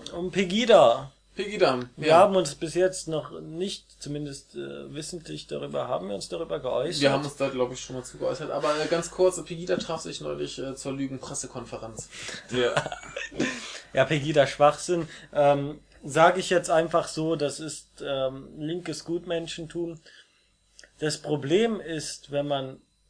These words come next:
Speaker 1: mehr oder minder links oder zumindest mittig po-, mit dem politischen Spektrum in der Mitte ungefähr angesiedelt ist, dann kann man das, was da, äh, sich ansammelt, äh, nur als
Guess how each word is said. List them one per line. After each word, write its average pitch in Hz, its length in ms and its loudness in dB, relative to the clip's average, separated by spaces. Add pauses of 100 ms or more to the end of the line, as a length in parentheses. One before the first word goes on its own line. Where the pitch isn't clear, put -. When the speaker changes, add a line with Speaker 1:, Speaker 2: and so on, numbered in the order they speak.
(300)
Speaker 1:
mehr 156 320 -4
oder 165 140 2
minder 156 300 2
links 156 480 -2
oder 139 300 -6
zumindest 156 500 -8 (380)
mittig 170 680 -4 (260)
po-, 147 300 -12 (100)
mit 147 160 -10
dem 147 100 -4
politischen 160 600 -4
Spektrum 151 560 -4
in 147 120 -8
der 139 200 -2
Mitte 156 480 -4
ungefähr 143 580 -2
angesiedelt 151 720 -4
ist, 156 320 -10 (600)
dann 147 260 -4
kann 156 200 -2
man 170 200 0
das, 151 300 4
was 151 220 -6
da, 147 340 6
äh, 135 220 -4
sich 135 260 -10
ansammelt, 147 760 0
äh, - 320 -18
nur 175 300 0
als 151 320 -4